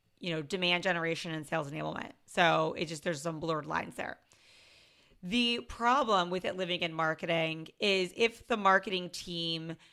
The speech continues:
doesn't really have access to those data points that I mentioned that are critical for sales, right? If they don't really understand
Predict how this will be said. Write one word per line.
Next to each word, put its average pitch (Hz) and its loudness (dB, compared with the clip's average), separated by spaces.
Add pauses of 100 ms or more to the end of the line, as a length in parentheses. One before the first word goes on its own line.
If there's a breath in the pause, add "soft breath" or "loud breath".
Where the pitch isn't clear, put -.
(180 soft breath)
doesn't 226 6
really 190 0
have 165 2
access 220 2 (120)
to 208 -2
those 180 0
data 165 2
points 196 -2
that 190 2
I 170 2
mentioned 165 -6
that 160 0
are 160 -2
critical 156 -4
for - -12
sales, - 0 (380)
right? 190 8
If 185 0
they 202 2
don't 208 6 (100)
really 202 -4
understand 185 -2